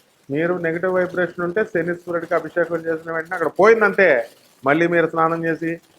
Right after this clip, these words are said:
సపరేట్గా మళ్ళీ మీరు బట్టలు అక్కడ వదిలేసి మీ ముష్టి బట్టలు ఎవరికి కావాలా?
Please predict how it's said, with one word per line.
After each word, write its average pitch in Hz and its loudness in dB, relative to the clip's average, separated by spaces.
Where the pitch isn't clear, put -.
సపరేట్గా 165 4
మళ్ళీ 160 0
మీరు 165 0
బట్టలు 156 2
అక్కడ 156 2
వదిలేసి 160 2
మీ 147 -8
ముష్టి 147 0
బట్టలు 196 4
ఎవరికి 208 4
కావాలా? 214 6